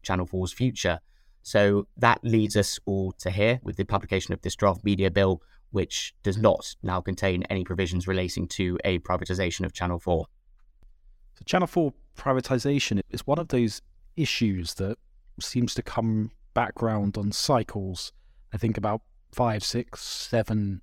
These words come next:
Speaker 2: years ago, we had a similar debate. The government floated it and then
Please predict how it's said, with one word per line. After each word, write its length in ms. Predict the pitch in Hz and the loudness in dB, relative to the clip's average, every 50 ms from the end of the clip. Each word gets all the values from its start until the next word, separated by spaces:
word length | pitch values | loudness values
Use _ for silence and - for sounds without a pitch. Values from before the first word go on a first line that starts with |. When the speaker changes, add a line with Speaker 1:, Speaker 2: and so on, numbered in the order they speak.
| - - - | -12 -10 -8
Speaker 2:
years 340 | 131 113 113 120 117 104 92 | -4 0 2 4 4 2 0
ago, 320 | 104 90 98 95 92 90 87 | 0 0 0 0 0 -2 -2
we 120 | 95 92 | -2 -2
had 160 | 87 95 92 95 | -2 -2 -4 -4
a 60 | - | -4
similar 320 | - - - 123 110 110 110 | -4 -2 0 0 0 0 0
debate. 380 | 98 107 127 139 151 160 - | -2 -2 0 0 0 0 -2
The 80 | 101 98 | -4 -4
government 420 | - 104 98 101 98 98 107 123 - - - _ - | -4 -2 -2 -2 -4 -4 -4 -8 -10 -14 -20 _ -20
floated 460 | - - - 147 147 151 - - 147 156 | -18 -2 2 4 4 4 4 2 2 2
it 140 | 160 - - | 2 2 0
and 160 | 95 98 107 | -2 -2 -2
then 300 | 107 98 98 95 95 | -2 0 0 -2 -2